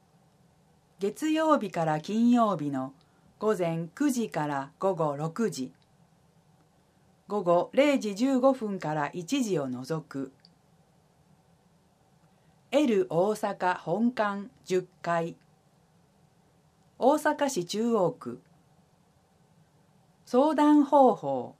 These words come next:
面談または電話、オンライン。問い合わせ先、府労働相談センター。電話、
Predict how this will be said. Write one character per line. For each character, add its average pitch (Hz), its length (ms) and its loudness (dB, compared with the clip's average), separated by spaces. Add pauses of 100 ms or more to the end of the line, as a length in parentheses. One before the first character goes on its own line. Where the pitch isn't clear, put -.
(1600)
面 233 300 2
談 220 400 2
ま 185 200 -6
た 294 160 4
は 160 180 2
電 160 300 -4
話、 156 260 -2 (360)
オ 220 140 0
ン 277 120 6
ラ 254 160 6
イ 175 120 -2
ン。 127 200 -6 (2000)
問 240 260 2
い 254 60 4
合 254 80 6
わ 233 160 4
せ 214 160 -2
先、 165 500 -8 (1400)
府 262 320 0 (120)
労 247 260 2
働 294 280 4
相 285 260 2
談 277 260 2
セ 277 160 0
ン 240 100 4
タ - 140 -6
ー。 127 240 -10 (960)
電 208 300 -4
話、 196 260 -4